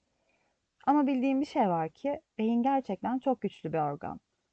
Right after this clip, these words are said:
Özellikle acı çeken bir beynin neler yapabileceği konusunu çok hafife alıyoruz bence. Bu gücün benim üzerimdeki etkisi Ağustos ve Eylül aylarında o kadar çok arttı ki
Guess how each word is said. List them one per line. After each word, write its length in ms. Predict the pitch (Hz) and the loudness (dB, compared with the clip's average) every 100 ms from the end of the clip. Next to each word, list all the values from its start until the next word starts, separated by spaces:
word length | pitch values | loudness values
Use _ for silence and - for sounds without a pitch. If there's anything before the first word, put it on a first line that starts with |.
| _ _ _ _ - | _ _ _ _ -4
Özellikle 520 | 202 208 233 254 220 | 0 2 0 -2 -4
acı 260 | - 190 | -2 -4
çeken 420 | 233 233 214 175 165 | -2 -4 -2 -2 -2
bir 100 | 160 | -2
beynin 440 | 165 160 165 170 - | -2 -2 -8 -8 -6
neler 260 | 185 208 | -2 0
yapabileceği 720 | 233 208 185 170 170 156 165 | -2 -4 -6 -6 -6 -4 -6
konusunu 640 | - 190 165 _ 190 254 294 - | -6 -8 -10 _ -6 -6 -6 -8
çok 180 | 240 | -6
hafife 300 | 196 170 - | -6 -8 -6
alıyoruz 500 | 160 160 156 151 156 | -4 -2 -2 -4 -6
bence. 360 | 151 156 156 170 - _ _ _ _ _ _ _ _ _ _ _ _ _ _ _ | -6 -6 -8 -14 -18 _ _ _ _ _ _ _ _ _ _ _ _ _ _ _
Bu 80 | 339 | -6
gücün 300 | 349 359 349 | -4 -2 -2
benim 240 | 320 349 | 0 0
üzerimdeki 560 | 359 285 269 262 254 - | 0 2 2 2 0 -2
etkisi 680 | 277 - - - 214 240 247 - | -4 -4 -18 -10 -4 -4 -2 -2
Ağustos 600 | 233 240 - 285 269 - | -2 -4 -6 -6 -4 -4
ve 40 | |
Eylül 380 | 214 226 233 208 | -2 0 2 4
aylarında 480 | 196 190 180 185 - | 4 2 -2 -4 -6
o 60 | 202 | -8
kadar 280 | - 226 302 | -6 -4 -4
çok 240 | - 185 | -8 -6
arttı 300 | 175 180 - | -4 -4 -10
ki 220 | - 262 | -8 -6